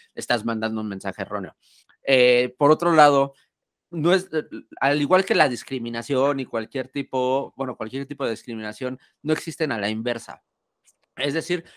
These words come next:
¿por qué no ha sido censurada White Chicks? Porque no so-, no so-, que n-, e-, e-, e-, el ponerse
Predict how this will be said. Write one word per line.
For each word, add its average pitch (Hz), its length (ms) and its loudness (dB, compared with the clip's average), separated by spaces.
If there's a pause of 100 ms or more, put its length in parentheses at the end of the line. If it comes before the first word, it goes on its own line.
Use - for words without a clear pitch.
(160)
¿por 160 240 0
qué 202 200 2
no 185 140 0
ha 190 60 0
sido 190 560 -2
censurada 147 840 2
White 143 360 -4
Chicks? - 520 -12 (640)
Porque 254 540 2
no 208 320 2
so-, 226 160 -4
no 214 240 -2
so-, - 60 -8 (2000)
que 196 360 2
n-, 180 160 -6 (220)
e-, 170 200 -4
e-, 160 180 -4
e-, 165 160 -6
el 165 240 -4
ponerse 196 920 -2